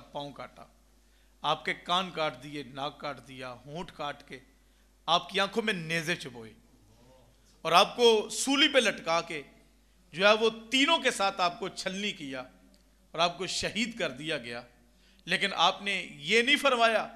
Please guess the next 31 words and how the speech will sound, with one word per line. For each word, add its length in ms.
कि 80
मुसैलमा 600
अल्लाह 240
का 140
नबी 300
है, 140
बल्कि 220
फरमाया 420
कि 180
"मैं 380
मोहम्मद 500
को 60
अल्लाह 220
का 120
रसूल 300
मानता 380
हूँ 200
और 100
आप 280
आखिरी 380
नबी 280
हैं।" 200
इस 160
दर्दनाक 540
अंदाज 340
में 80
आपको 260
शहीद 360
कर 120
दिया 220
गया। 180